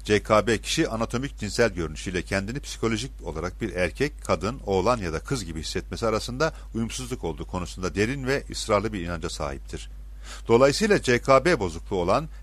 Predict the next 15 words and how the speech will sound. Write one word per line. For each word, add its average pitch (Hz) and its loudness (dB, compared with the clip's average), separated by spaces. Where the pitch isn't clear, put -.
ve 110 -4
kendini 113 0
kadın 131 2
olarak 87 -2
gören 82 -2
bir 80 -4
erkek 82 0
bir 117 0
kadın 107 0
gibi 82 -4
yaşamak 98 -4
isteyebilir. 73 -8
Yetiştirme 180 2
biçimi 170 -2
çocuğun 139 -2